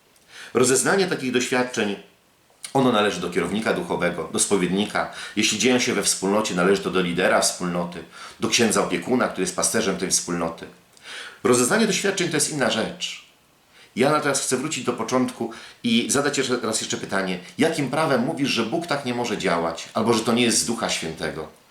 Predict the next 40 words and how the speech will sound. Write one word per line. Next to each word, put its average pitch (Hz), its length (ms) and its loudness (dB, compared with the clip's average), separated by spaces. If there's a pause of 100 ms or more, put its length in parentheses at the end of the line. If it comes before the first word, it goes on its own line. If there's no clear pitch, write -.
(440)
Jakim 123 240 0
prawem 165 300 2
oskarżasz 139 480 0
tych, 160 180 -2
którzy 135 340 0 (160)
śmieją 151 380 2
się 139 120 2
na 131 100 4
modlitwie 117 440 -2
albo 104 160 4
płaczą? 98 640 0 (280)
O, - 320 2
emocjonalne. 123 880 4 (380)
I 123 60 -4
tym 113 180 2
bardziej, 120 460 2 (280)
y, 104 160 0 (200)
stawiasz 156 340 2
się 147 120 4
na 127 80 4
jakimś 120 340 -2
wyższym 139 480 2
poziomie, 120 300 2
mówiąc, 110 280 0 (180)
„To 143 120 6
nie 123 120 6
moja 135 300 4
estetyka, - 600 -2
to 110 100 -8
takie 117 240 -2
prymitywne, 117 720 2
to 104 100 -4
takie, 107 360 0 (280)
takie 123 240 0
płytkie. 123 640 2 (160)
Ja 127 160 4
jestem 127 280 2
na 113 120 2
wyższym 131 320 0
poziomie”. 92 500 -2